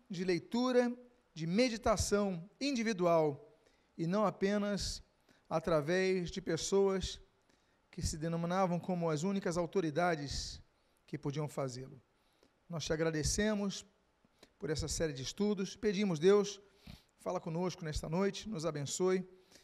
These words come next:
e o que nós pedimos, nós fazemos agradecidos em nome de Jesus. Amém? E amém. Hoje, então,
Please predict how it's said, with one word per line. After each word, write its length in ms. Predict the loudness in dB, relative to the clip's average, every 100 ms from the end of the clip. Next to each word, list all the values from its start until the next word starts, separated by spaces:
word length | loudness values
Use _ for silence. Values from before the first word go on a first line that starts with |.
| _
e 80 | -8
o 40 |
que 80 | -2
nós 140 | -2 -2
pedimos, 420 | -2 -2 -2 -2
nós 160 | -4
fazemos 400 | -4 -4 -2 -2
agradecidos 580 | -2 -2 -4 -4 -4 -2
em 80 | -4
nome 240 | -4 -6
de 80 | -6
Jesus. 480 | -6 -6 -8 -16 -8
Amém? 360 | 0 2 4 0 -8 -20 _ -20 -20 -6
E 80 | -2
amém. 260 | 0 4
Hoje, 260 | 8 8 8
então, 460 | 4 6 6 2